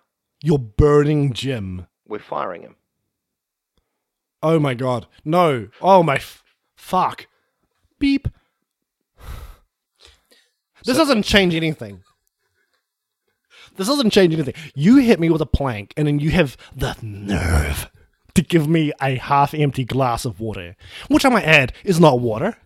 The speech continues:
Speaker 1: It's methanol.
Speaker 2: Do you want me to go? I can get you water if you want.
Speaker 1: I asked for water. It's just, I feel like you, I'm not appreciated.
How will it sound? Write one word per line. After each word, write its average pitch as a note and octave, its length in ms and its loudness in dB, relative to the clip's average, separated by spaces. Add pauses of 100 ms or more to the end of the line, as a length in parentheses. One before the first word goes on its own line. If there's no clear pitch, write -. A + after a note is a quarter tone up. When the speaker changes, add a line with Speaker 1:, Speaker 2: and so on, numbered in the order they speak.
(480)
Speaker 1:
It's F#3+ 140 -4
methanol. C#3+ 520 0
Speaker 2:
Do - 60 -20 (920)
you - 100 0
want D3+ 120 0
me C#3+ 60 -2
to B2+ 100 -2
go? A2 300 -6 (460)
I B2 80 -6
can A#2+ 140 -2
get C#3 160 -2
you C#3 100 -4
water F#2+ 200 -2
if - 120 -12
you G2 80 -6
want. G#2 240 -6 (120)
Speaker 1:
I G3 280 2 (220)
asked - 360 -4 (100)
for G3 160 0
water. B2 480 -4 (340)
It's F#3+ 80 -2
just, - 200 -2 (120)
I F#3 60 -4
feel - 320 -2
like C#4 240 0
you, A#3 140 -4
I'm C4+ 180 6
not D4 120 8
appreciated. A#3 920 0